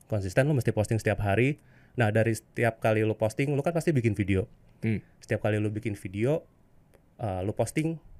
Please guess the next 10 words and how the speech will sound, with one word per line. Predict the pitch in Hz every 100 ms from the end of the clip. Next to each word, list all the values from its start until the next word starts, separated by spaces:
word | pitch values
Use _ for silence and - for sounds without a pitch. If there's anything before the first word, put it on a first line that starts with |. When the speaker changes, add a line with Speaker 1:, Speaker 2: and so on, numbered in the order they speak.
| - -
Speaker 1:
terus | 151 156
lu | 156
lihat | 139 123 110 - - - - - -
kira-kira | - 107 104 131 180 - _ _ -
apa | 131 -
sih | 180
yang | 156
kurang | 131 139
dari | 135 107
video | 110 104 104 101 101 101 101